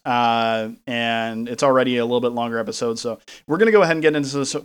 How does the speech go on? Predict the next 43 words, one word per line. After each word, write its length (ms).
to 300
some 180
things 240
that 100
you 140
guys 320
think 280
and 120
how 140
you 200
feel 200
about 280
things. 440
So, 280
we 220
had 160
another 260
part, 260
but, 240
you 200
know, 340
we 120
had 180
another 260
point 240
on 120
here, 180
which 180
was 220
what 180
helped 200
create 260
longevity 480
in 80
B 140
L 120
two, 500
and, 320
you 80
know, 160
what 180
are 120
some, 580